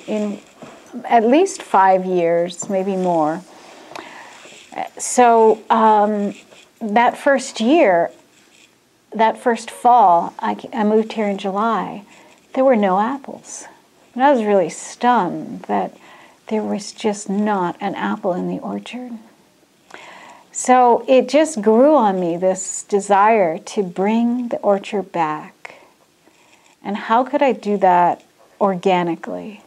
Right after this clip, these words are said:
I was just not gonna spray some kind of, some toxic spray. Um, the organic movement was really just in its infancy.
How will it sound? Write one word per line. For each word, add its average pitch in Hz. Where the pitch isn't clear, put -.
I 196
was 196
just 202
not 196
gonna 196
spray 180
some 185
kind 190
of, 190
some 202
toxic -
spray. 147
Um, 180
the -
organic 240
movement 233
was 190
really 196
just -
in 226
its -
infancy. 208